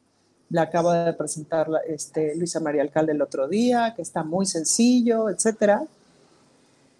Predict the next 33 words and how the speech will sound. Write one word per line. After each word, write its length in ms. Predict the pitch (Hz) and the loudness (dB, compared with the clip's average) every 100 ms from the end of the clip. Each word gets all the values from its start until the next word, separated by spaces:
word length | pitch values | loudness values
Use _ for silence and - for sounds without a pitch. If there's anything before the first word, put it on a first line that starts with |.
| _ _ _ | _ _ _
Y 240 | 233 233 226 | 4 6 8
yo 160 | 302 | 6
quiero 220 | 311 427 381 | 8 8 8
ver, 100 | 427 494 - _ | 8 6 2 _
pues, 180 | 240 233 | -8 -6
¿no? 120 | 247 | -4
Yo 120 | 277 | -4
voy 100 | 320 320 | -4 -4
a 20 | |
empezar 300 | 285 285 285 | -4 -2 -2
una 340 | 285 269 247 | -2 -4 -4
campaña 460 | 233 226 247 262 269 | -8 -6 -6 -6 -6
en 80 | 247 | -8
mis 140 | 220 | -8
propias 360 | 226 226 226 220 | -10 -6 -8 -4
redes, 440 | 262 277 262 226 | -2 0 -2 -4
en 80 | 202 | -10
mis 100 | 185 | -12
propios 380 | 208 208 196 - | -12 -10 -10 -6
chats, 340 | 240 254 254 | -2 -2 -4
etcétera, 540 | 214 - 247 233 247 240 | -8 -6 -6 -4 -4 -4
para 360 | 208 190 156 - _ _ _ _ _ | -2 -2 -4 -10 _ _ _ _ _
acompañar 680 | 202 190 180 175 175 190 220 | -6 -2 -2 0 0 0 2
a 40 | |
empleadoras 760 | 226 226 214 208 233 208 240 - | 0 2 2 2 2 0 -2 -6
a 120 | 196 180 | -8 -10
que 480 | - 170 165 160 - | -6 -4 -4 -6 -6
registren 580 | 175 165 202 185 226 214 | -4 -2 -2 -4 -4 -4
a 60 | 190 | -4
sus 160 | 175 | -4
trabajadoras 600 | - 151 156 165 170 202 | -2 0 0 0 2 2
del 160 | 202 214 | 0 -4
hogar. 200 | - | -4